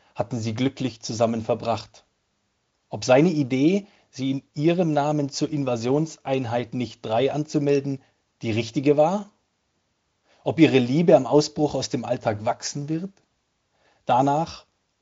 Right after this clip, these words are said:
ist die Welt erstmal vollständig scooterisiert,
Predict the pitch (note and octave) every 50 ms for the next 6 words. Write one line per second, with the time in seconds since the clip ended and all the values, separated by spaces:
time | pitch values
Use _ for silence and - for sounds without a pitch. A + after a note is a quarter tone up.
0 | _ _ - A2 - - A2 G2+ A2 A#2 C3 B2+ - - A2 - - B2 A2 G#2
1 | G#2 G2 - _ _ - A#2+ B2+ C3+ - - - - C3+ A#2+ A#2+ A#2 A#2+ A#2 G#2+
2 | - - - - B2+ A#2 B2+ A#2+ G#2+ A2+ A2+ A2 B2 D3+ E3+ D#3+ D#3+